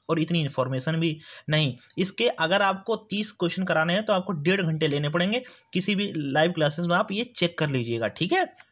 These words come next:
हाँ, फिर बताइएगा। तो यहाँ पर ये हमें फ़ायदा भी देते हैं, जो है ये वाले क्लासेस, जो without live classes होते हैं, ठीक है। कुछ हद तक फ़ायदा भी है, कुछ हद तक, अ, थोड़ा सही भी है, ठीक है। तो ध्यान रखना, नि-,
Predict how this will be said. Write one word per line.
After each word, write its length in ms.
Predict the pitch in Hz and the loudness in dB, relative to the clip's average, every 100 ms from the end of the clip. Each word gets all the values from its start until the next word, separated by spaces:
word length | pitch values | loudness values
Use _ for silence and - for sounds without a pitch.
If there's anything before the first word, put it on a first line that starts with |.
| - | -8
हाँ, 220 | 123 127 | -2 0
फिर 160 | 123 160 | 2 2
बताइएगा। 540 | 143 143 175 139 98 - _ _ _ _ _ _ _ _ - | 4 4 4 4 0 -4 _ _ _ _ _ _ _ _ -4
तो 60 | 156 | 0
यहाँ 300 | 156 156 180 | 2 0 2
पर 80 | 214 | 0
ये 120 | 214 | 2
हमें 160 | 214 220 | 0 -2
फ़ायदा 380 | 196 147 185 | 0 2 2
भी 200 | 190 247 | 2 2
देते 300 | 220 175 175 | 2 0 0
हैं, 360 | 196 196 175 123 | 0 2 2 0
जो 120 | 143 | -2
है 240 | 139 117 - - - | 0 -2 -4 -16 0
ये 80 | 156 | 4
वाले 180 | 147 156 | 4 4
क्लासेस, 500 | 139 127 139 123 - - - | 4 4 2 0 -4 -16 -2
जो 300 | 143 151 147 | 4 6 6
without 380 | 143 147 165 156 | 6 4 4 4
live 240 | 143 143 135 | 2 2 2
classes 300 | 131 135 - | 0 0 -4
होते 180 | 117 | -4
हैं, 120 | 113 107 | -4 -4
ठीक 180 | 156 | -2
है। 80 | 311 | -2
कुछ 260 | 320 170 - | 0 -2 -2
हद 100 | 131 | 0
तक 100 | 151 | -2
फ़ायदा 340 | 147 135 180 | 0 0 2
भी 160 | 202 214 | 0 2
है, 160 | 208 233 - - | 0 -2 -12 -6
कुछ 200 | - 185 | -4 -2
हद 60 | - - | -2 -2
तक, 100 | 302 - - _ | -4 -6 -20 _
अ, 80 | 185 185 - - - | -4 -4 -8 -14 -2
थोड़ा 180 | 175 233 | 0 0
सही 320 | - 143 123 | 0 0 0
भी 160 | 117 113 | -2 0
है, 220 | 110 110 - | 0 -2 -4
ठीक 140 | - 262 | -6 -2
है। 80 | 240 - - | -2 -2 -4
तो 60 | 143 | 2
ध्यान 200 | 156 175 | 4 4
रखना, 180 | 180 208 | 4 6
नि-, 160 | 185 | 4